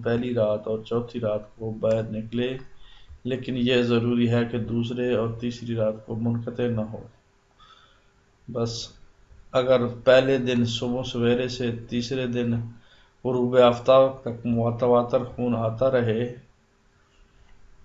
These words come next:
और किसी वक्त बंद ना हो तो वो खून है, वो खून हैज है। और अगर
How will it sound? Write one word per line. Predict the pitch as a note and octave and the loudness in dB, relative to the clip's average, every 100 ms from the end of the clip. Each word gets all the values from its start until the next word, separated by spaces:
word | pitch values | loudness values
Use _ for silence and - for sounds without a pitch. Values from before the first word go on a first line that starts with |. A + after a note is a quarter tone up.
| - - | -16 -6
और | A#2+ A#2+ | -4 -4
किसी | B2 B2+ B2+ A#2 | -6 -6 -4 0
वक्त | B2 B2 - | 2 0 -2
बंद | A#2 B2 B2 | 0 2 2
ना | A#2+ A#2+ | 0 0
हो | B2 A#2+ | -2 -4
तो | A#2+ | -4
वो | A2+ A#2 | -4 -4
खून | - B2+ B2 | -6 -6 -4
है, | A2 G#2+ A2+ A#2 A2+ - A#2+ | -2 0 0 -4 -8 -10 -4
वो | A#2+ A#2+ | -2 -2
खून | A#2+ A#2+ A#2+ | -4 -4 -2
हैज | A2+ A2+ B2 B2+ | 0 -2 -2 -2
है। | C3+ C#3 - - _ _ _ _ _ | -2 -2 -8 -20 _ _ _ _ _
और | A#2 A#2 | 0 2
अगर | A#2+ B2 | 4 4